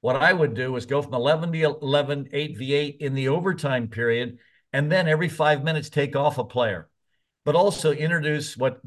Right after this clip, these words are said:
field hockey does, which is no offsides. All right, you're in, uh, overtime. Penalty kicks is ridiculous. That's not indicative of a soccer game. But go eight v eight, take offsides away, take a player off every five minutes.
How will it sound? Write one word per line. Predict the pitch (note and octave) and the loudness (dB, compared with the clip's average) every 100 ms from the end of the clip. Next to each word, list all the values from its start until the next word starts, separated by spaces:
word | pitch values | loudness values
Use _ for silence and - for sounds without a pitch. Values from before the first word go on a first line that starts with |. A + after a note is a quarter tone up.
| F2+ | -16
field | - F#3+ F#3+ | 0 2 6
hockey | D#3 A2 B2 | 4 2 -2
does, | B2+ C3 A2+ | -2 -2 -4
which | C#3+ B2+ | -8 -8
is | G#2+ | -6
no | C#3+ D3 | 0 2
offsides. | C#3+ C3 - C3+ A#2 E2+ D#2 - _ _ _ _ _ _ - | 4 2 0 0 0 -2 -12 -20 _ _ _ _ _ _ 0
All | |
right, | E3+ A#2 - _ _ _ | 2 2 -2 _ _ _
you're | A#2 C#3 D#3 | -2 0 2
in, | D#3 D3+ | 2 2
uh, | C#3 A2+ - _ _ _ _ _ - | 0 -2 -6 _ _ _ _ _ -2
overtime. | D#3 E3 C#3 C#3 A2 F2+ - _ _ _ | 0 0 -2 0 0 -4 -12 _ _ _
Penalty | - F3+ G3 F3+ | -2 0 0 -2
kicks | F3 E3 D3 | -2 -4 -6
is | C3 | -6
ridiculous. | C3+ A2 F3 F3 C#3 G2 - - | -6 -4 -4 -2 -2 -2 -10 -12
That's | - D#3 D#3 | -2 -2 2
not | D#3+ D3 | 0 2
indicative | C#3 C#3 C#3 B2+ B2 | 0 -2 -2 -4 -4
of | A#2 | -8
a | A2 | -8
soccer | G#2+ A#2 A2 G2+ | -2 -2 -2 -6
game. | G2 B2 C3+ _ _ C#3 | -6 -8 -10 _ _ -4
But | F3 B2 - - | -2 -2 -6 -8
go | C#3+ D3 E3+ | 2 2 2
eight | E3 | -2
v | A#2 C#3 | -4 0
eight, | D3+ E3+ - | 0 0 -6
take | - C#3+ | -2 0
offsides | C3+ C#3+ - C#3+ C#3+ A#2+ | 2 0 2 0 0 -2
away, | C3+ C#3 C#3+ - _ _ _ - | 0 0 -2 -6 _ _ _ 0
take | D3+ D3+ | 2 2
a | |
player | - D3 C#3+ C#3+ | 0 2 4 4
off | C#3 C3 | 4 2
every | C3+ C#3 | 0 -2
five | C3 B2+ B2+ B2 | 0 0 0 -2
minutes. | C#3 C3+ - | -4 -4 -8